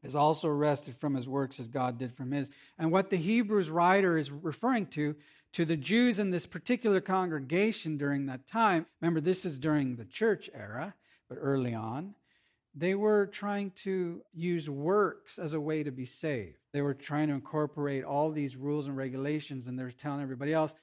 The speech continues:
And God said, "No, what you need is God's rest, and Jesus is God's rest."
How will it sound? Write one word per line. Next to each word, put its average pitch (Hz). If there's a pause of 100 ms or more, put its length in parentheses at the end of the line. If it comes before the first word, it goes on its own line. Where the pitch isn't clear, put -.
(140)
And 170 (120)
God 175 (120)
said, 156
"No, 180 (600)
what 175
you 170
need 185 (160)
is 165 (200)
God's 175
rest, 131 (240)
and 156
Jesus 143 (160)
is 151 (180)
God's 131
rest." 123